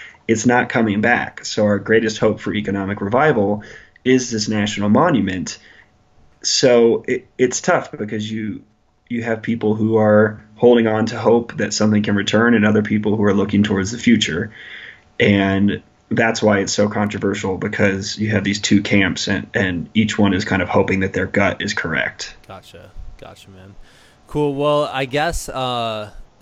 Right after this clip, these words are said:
Speaker 2: to wrap up the podcast today, I, I have been asking people this every episode lately. Um, and it's,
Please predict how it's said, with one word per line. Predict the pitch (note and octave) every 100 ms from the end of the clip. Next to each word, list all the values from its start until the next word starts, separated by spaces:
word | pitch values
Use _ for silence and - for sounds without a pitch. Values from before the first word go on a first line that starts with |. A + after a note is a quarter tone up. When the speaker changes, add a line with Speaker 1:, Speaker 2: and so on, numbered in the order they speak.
| -
Speaker 2:
to | - B2 A#2 G#2+
wrap | G#2 A#2 B2 B2+
up | A#2 - A2+
the | G#2+
podcast | - A2+ A#2 - G#2+ - -
today, | G#2 G#2 G#2 G2+ - _ _ _
I, | - A2+ -
I | A2 A#2+ A#2 A#2 A#2+ G#2+
have | - C#3
been | D3
asking | C#3+ D#3+ - D3+
people | D3+ C3+
this | C3+ -
every | A#2 A#2
episode | A2 - - A2+ G#2+ G#2+ -
lately. | G#2+ G#2 E2 G2+ F#2+ -
Um, | G#2 G2+ G2 G2 - - _ -
and | A#2
it's, | A#2+ A2+ -